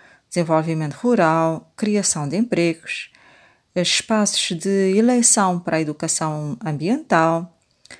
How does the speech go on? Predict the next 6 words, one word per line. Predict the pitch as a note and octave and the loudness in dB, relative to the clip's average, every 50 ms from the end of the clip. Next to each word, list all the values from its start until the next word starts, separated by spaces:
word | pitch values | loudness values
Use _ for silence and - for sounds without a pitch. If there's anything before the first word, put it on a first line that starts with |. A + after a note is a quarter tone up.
| _ _ - | _ _ -4
permite | - F3+ F#3+ G#3 A#3 A3+ - G#3 | -2 2 4 4 4 4 2 -2
atividades | F#3 - E3 F3 E3+ D#3+ - E3 D#3+ D#3 D3+ D3+ - - | -4 -4 -6 -6 -6 -4 -2 -2 0 0 -2 -4 -6 -8
recreativas, | - - E3+ D#3+ - F3 F3 G3 A#3 A#3+ A#3 - - F3+ F3+ F#3 F3+ F3 - E3+ D#3 - | -6 -8 -8 -6 -6 -4 -2 0 0 -2 -2 -6 -6 -4 -2 -2 -4 -4 -4 -6 -6 -6
de | - - | -6 -4
lazer, | D#3 D#3+ E3+ F3 E3+ - - F3 E3+ E3+ E3+ E3 E3 E3 D#3+ - - | -2 -2 -2 -2 -2 -2 0 0 0 0 0 0 -2 -4 -6 -4 0
investigação, | G3 G3+ G3 - - - - D#3 - E3+ F3+ F#3+ - - - F3+ E3+ E3+ F3 E3+ F3 F3 F3 | 0 0 0 0 -6 -4 -4 -4 -4 -2 -2 0 0 0 0 0 0 0 0 -2 -2 -4 -6